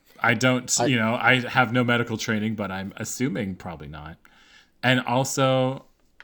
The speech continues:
Speaker 1: uh, uh, people know that this. Drew Barrymore has a head injury. She can remember, uh, her life until a certain car accident, and then she, from then on, she just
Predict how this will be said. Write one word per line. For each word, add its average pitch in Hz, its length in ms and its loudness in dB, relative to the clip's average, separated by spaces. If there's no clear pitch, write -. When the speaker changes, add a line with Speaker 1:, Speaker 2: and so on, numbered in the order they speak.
Speaker 1:
uh, - 20 -4
uh, 143 140 0
people 143 260 -4
know 107 220 -2
that 95 260 -12
this. 104 480 -10
Drew 127 180 4
Barrymore 127 380 4
has 110 220 -2
a 104 200 -2
head 127 200 0
injury. 123 600 0
She 113 520 0
can 120 140 -4
remember, 123 680 0
uh, 104 300 0
her 123 180 2
life 123 260 2
until 120 400 -4
a 104 140 -8
certain 120 280 -8
car 113 220 -6
accident, 117 420 -8
and 101 140 -8
then 98 160 -8
she, 92 400 -6
from 107 220 -2
then 113 140 0
on, 107 200 0
she 107 160 -6
just 101 200 -10